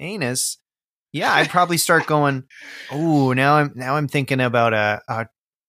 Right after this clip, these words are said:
Speaker 2: Mm-hmm.
Speaker 1: clam juice, tomato vodka,
Speaker 2: Plenty of
Speaker 1: salty drink."
Speaker 2: Tabasco! Yeah.
Speaker 1: Oh, don't be, don't
Speaker 2: Yeah.
Speaker 1: be shy with the Tabasco, Danny.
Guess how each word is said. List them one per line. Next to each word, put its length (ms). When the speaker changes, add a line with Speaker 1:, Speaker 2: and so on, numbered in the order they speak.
Speaker 2:
Mm-hmm. 180
Speaker 1:
clam 720
juice, 460
tomato 800
vodka, 1000
Speaker 2:
Plenty 220
of 60
Speaker 1:
salty 120
drink." 120
Speaker 2:
Tabasco! 840
Yeah. 260
Speaker 1:
Oh, 220
don't 240
be, 180
don't 140
Speaker 2:
Yeah. 40
Speaker 1:
be 120
shy 300
with 100
the 80
Tabasco, 600
Danny. 460